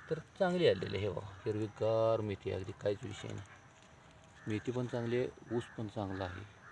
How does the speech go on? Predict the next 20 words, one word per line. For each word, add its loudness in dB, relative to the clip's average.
काही 0
अडचण -2
नाही. -10
आणि 2
ही 8
निघल 12
आता 4
एक 4
आठ, 12
आठ 12
एक 6
दिवसात 6
ज्यावेळी 10
निघल, 6
त्यावेळी 8
नक्कीच 6
एक 10
भांगलन 12
झाल्यासारखं 12
होतंय, 10